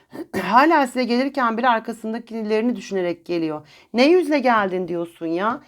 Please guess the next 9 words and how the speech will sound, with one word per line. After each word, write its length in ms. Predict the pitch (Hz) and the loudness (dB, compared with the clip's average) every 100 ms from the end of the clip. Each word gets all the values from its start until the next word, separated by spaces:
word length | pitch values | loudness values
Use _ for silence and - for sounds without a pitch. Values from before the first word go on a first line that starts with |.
| _ _ | _ _
Sen 240 | - 226 | 0 2
zaten 400 | 240 294 - 302 | 4 4 2 0
yolunu 400 | 233 214 220 269 | 0 0 0 0
seçtin. 640 | 302 220 220 - 320 233 - _ _ - | -2 -6 -8 -8 -6 -4 -8 _ _ -2
"Ben 240 | 254 320 | 2 2
burada 180 | 285 196 | 0 0
emek 320 | 202 277 294 | 0 -2 -2
vereceğim." 500 | 311 254 220 196 190 | -4 -4 -4 -4 -4
diyoruz. 320 | 185 175 170 | -4 -2 -4